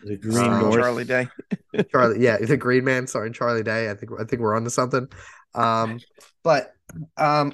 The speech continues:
Speaker 2: I, I love the trailer for Northman. Uh, I just, I, you know, I know when it came in theaters, uh, I, I, I missed out 'cause I'm, I'm not, like, a, a, a,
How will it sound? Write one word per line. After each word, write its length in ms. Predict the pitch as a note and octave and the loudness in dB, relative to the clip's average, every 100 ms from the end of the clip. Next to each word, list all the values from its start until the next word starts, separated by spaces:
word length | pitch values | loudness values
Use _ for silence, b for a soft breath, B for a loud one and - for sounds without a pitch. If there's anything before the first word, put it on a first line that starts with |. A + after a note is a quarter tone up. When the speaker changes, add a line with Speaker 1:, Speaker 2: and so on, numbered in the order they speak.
| - | 4
Speaker 2:
I, 120 | D#3 | 4
I 120 | - D#3+ | 6 4
love 320 | C3+ D#3 A#3+ | 4 2 2
the 80 | F3+ | 0
trailer 380 | - C3+ B2+ A2 | 0 0 0 -2
for 120 | A#2+ | -6
Northman. 540 | A2+ B2+ D3 E3 D#3+ b b b B2 | -6 -6 -6 -8 -10 b b b 2
Uh, 260 | A#2+ A#2 | 4 4
I 120 | - B2 | 4 0
just, 200 | B2 - | 0 -2
I, 140 | B2 | 0
you 160 | A#2+ B2 | 2 2
know, 60 | |
I 140 | A#2 B2+ | 4 4
know 140 | C#3 | 4
when 120 | D3 | 4
it 60 | C3+ | 2
came 180 | D3 C3+ | 0 -2
in 80 | B2 | -2
theaters, 480 | B2+ B2+ B2+ B2+ - b b _ - | -2 0 -2 -6 -12 b b _ 0
uh, 40 | |
I, 680 | A#2 A2 G#2 F2 A2+ G#2+ A2+ | 4 4 4 0 -2 -2 -6
I, 40 | A2+ - | -6 -10
I 80 | - | -6
missed 300 | B2 B2+ - | -2 -2 2
out 240 | B2 B2 - | 4 4 2
'cause 180 | A#2 | 0
I'm, 200 | A2+ A2 - | 0 -2 -2
I'm 120 | A#2+ | -2
not, 220 | B2 B2 - | 0 0 -2
like, 180 | A#2 | -6
a, 100 | A#2 G#2+ - | -6 -8 -10
a, 100 | G#2 - _ | -10 -12 _
a, 60 | - | -16